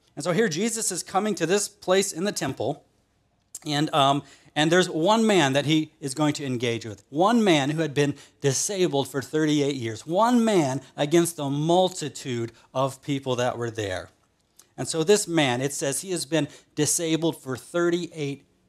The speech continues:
years. Now that is a lifetime. I'm thirty-nine, so this is just, uh, <laughs> you know, one year younger than I am.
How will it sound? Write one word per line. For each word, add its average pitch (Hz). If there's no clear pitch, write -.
years. 113
Now 131
that 170
is 151
a 135
lifetime. 127
I'm 175
thirty-nine, 139
so 127
this 180
is 156
just, -
uh, 123
<laughs> -
you 135
know, 120
one 160
year 170
younger 147
than 131
I 127
am. 110